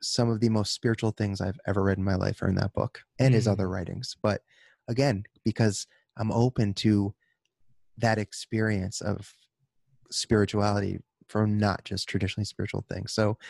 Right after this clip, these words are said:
Speaker 1: it's a toss-up. Be Here Now, if the person's ripe, or, uh, Last Night of the Earth poems by Bukowski.
Speaker 2: Mm. Right on.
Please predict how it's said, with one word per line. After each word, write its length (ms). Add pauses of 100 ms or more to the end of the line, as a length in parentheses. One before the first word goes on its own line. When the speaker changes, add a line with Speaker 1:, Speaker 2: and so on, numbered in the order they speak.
(280)
Speaker 1:
it's 160
a 60
toss-up. 500
Be 160
Here 160
Now, 460
if 240
the 80
person's 400
ripe, 280 (440)
or, 320
uh, 180
Last 240
Night 80
of 60
the 100
Earth 160
poems 440 (120)
by 80
Bukowski. 540
Speaker 2:
Mm. 40 (1300)
Right 260
on. 300